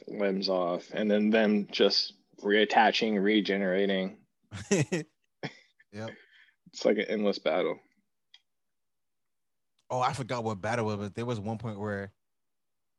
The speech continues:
Speaker 2: Meliodas kinda loses control and the black marking spread out through, like, half of his body, and he completely
Speaker 1: Oh, that was back at the tournament.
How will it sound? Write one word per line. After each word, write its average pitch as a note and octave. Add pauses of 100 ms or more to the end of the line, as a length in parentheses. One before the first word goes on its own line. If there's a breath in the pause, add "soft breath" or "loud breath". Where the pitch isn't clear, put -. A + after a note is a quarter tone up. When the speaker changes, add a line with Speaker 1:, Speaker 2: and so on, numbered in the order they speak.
(140)
Speaker 2:
Meliodas A#2
kinda A#2
loses A2+
control A#2
and A2
the G#2
black A2+
marking A#2
spread A#2
out A2+
through, A#2
like, G2+
half A#2
of G#2
his G#2
body, G2 (480)
and G#2
he A#2+
completely G#2
Speaker 1:
Oh, G2+ (560)
that A#2+
was B2+
back B2
at B2+
the G#2+
tournament. A#2+